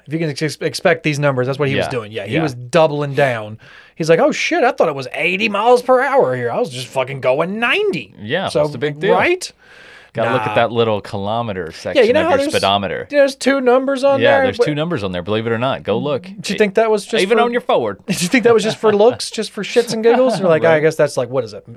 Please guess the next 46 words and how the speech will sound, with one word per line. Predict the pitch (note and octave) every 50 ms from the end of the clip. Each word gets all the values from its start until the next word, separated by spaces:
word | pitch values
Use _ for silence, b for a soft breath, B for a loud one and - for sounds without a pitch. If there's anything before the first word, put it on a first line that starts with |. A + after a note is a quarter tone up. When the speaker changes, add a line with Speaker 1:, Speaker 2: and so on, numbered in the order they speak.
| _ _
Speaker 1:
The | - A#2+ G#2+ _ _
Elvish?" | B2 B2+ C3+ C#3 A#2 D#3 D3+ G#2 G2+
Speaker 2:
Yeah, | G#2 G#2+
what's | A#2+ A#2 A2+
Speaker 1:
Nah, | A2+
fuck | - - C3+ A#2 -
that. | - F3 - -
Speaker 2:
<laughs> | B3 A#3+ - D4+ D4+ D4+ - - - C#4+ - - - F#3 - - _ - - - _ _ - - - - - - -
That's | C3 - -
a | -
good | D#3+ C#3 B2 G#2
guess. | F#2+ A2 A#2 C#3+ D3 - - -
Ugh, | - A2 G#2+ F2 B B B B B B
I | - -
Speaker 1:
Yeah. | C#3+
Speaker 2:
don't | G#2+ F#2+
know | F#2
what | F2 E2+
that | - D#2+
is. | D#2 D2+ - -
Speaker 1:
What | - C3
is, | G2+ - -
we're | D#3 F3
not | E3+ C#3+ G#2+
in | A2 G#2
Europe. | G2+ G#2 G#2 G#2+ A#2 - _ -
Fuck | - F#2+
Speaker 2:
Right. | - G2 A#2+ B2+
Speaker 1:
that. | C3 B2+ - C#3 - - _
<laughs> | _ _ _ _ B B B G#3+ B3+ B3+ A#3+ G#3+ G#3 F3 C3+
This | - F3
is | D3+ C3+
for | - D#3
when | D3+ C#3+
they, | C#3 C#3
for | - - D#3+
this, | D#3+ F#3 D#3
before | - - - E3 D3+
they | C#3
ship | B2+ - D3 -
the | -
cars | - - C#3+ A#2 A2+ G#2
over | A2 G#2 G#2+
here. | - - A2 B2
Speaker 2:
Yeah, | C#3 B2+ A2 E2+
exactly. | F2 - - C3 A#2+ G2+ - - E2+ D#2+ F#2